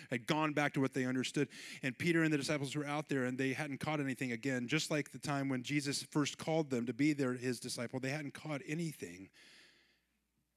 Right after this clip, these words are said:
And they were tired. Imagine how tired and scared. Have you ever strived and strived and strived and tried and worked and tried to change, and it just didn't happen? It just didn't happen, and you just didn't c-, catch anything?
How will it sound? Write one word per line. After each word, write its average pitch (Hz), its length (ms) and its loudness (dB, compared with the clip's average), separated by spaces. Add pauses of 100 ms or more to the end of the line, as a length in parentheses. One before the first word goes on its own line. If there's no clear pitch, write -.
(100)
And 147 80 0
they 147 40 4
were 139 120 0
tired. 131 480 -2
Imagine 135 420 -4
how 110 240 -12
tired 123 400 -6
and 113 80 -8
scared. 131 240 -4
Have 139 180 -8
you 190 80 0
ever 190 140 -4
strived 165 840 -4 (240)
and 135 140 -2
strived 165 800 0 (240)
and 139 120 0
strived 160 800 4 (220)
and 143 120 2
tried 160 600 4
and 143 240 -2
worked 170 340 4
and 123 140 0
tried 170 260 2
to 160 60 2
change, 170 340 0
and 156 80 2
it 147 60 2
just 143 160 -4
didn't 156 240 4
happen? 151 320 -2
It 147 60 0
just 147 160 0
didn't 160 160 -2
happen, 151 320 0
and 151 100 2
you 151 80 2
just 135 140 -6
didn't 170 180 -8
c-, 170 180 -4
catch - 300 -2
anything? 190 480 -4